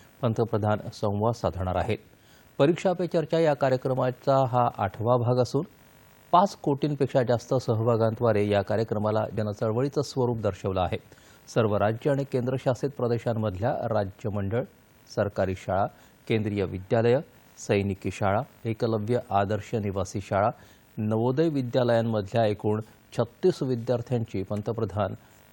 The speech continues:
थेट संवाद साधण्यासाठी त्यांची निवड केली आहे. यंदाच्या परीक्षा पे चर्चामध्ये सात प्रेरणादायी सत्र होणार आहेत. विद्यार्थ्यांना विविध पैलूंवर मार्गदर्शन करण्यासाठी सात क्षेत्रातले मान्यवर सहभागी होतील.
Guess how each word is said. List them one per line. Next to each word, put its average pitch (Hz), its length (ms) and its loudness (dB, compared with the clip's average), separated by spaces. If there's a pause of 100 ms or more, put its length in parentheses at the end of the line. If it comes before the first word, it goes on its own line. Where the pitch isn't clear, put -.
(160)
थेट 127 180 4 (160)
संवाद 120 320 2
साधण्यासाठी 107 580 0
त्यांची 98 300 -4
निवड 92 300 -2
केली 95 240 -4
आहे. 95 180 -2 (560)
यंदाच्या 170 400 2
परीक्षा 143 400 0
पे 180 140 -4
चर्चामध्ये 123 680 0
सात 127 400 -2 (140)
प्रेरणादायी 117 500 0
सत्र 113 360 -4
होणार 117 240 0
आहेत. 117 180 0 (440)
विद्यार्थ्यांना 113 640 -2
विविध 107 280 -2
पैलूंवर 110 580 -2
मार्गदर्शन 107 600 -2
करण्यासाठी 104 600 -2 (480)
सात 123 200 0
क्षेत्रातले 107 680 -4
मान्यवर 98 460 -2 (120)
सहभागी 87 500 -6
होतील. 101 300 -2